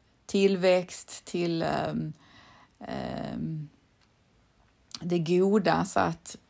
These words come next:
v-, företaget fortsätter att växa och utvecklas. Eller helt enkelt fortsätter att, eh, röra sig i,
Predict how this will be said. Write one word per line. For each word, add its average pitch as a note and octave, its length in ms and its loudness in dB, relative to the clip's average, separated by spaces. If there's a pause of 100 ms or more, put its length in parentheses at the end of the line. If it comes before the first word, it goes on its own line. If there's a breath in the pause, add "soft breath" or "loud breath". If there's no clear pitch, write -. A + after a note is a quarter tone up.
(140)
v-, E3+ 160 -10 (320)
företaget F3+ 760 4
fortsätter F#3 1120 -4 (120)
att - 220 -10
växa - 720 -4
och - 300 -14 (680)
utvecklas. - 1120 -6 (400 soft breath)
Eller G3+ 200 4
helt G3 260 4
enkelt F#3 440 0
fortsätter F#3+ 1080 0
att, - 460 -4 (880 soft breath)
eh, - 680 -10
röra F3+ 440 8
sig E3 460 -2 (1700)
i, - 440 -4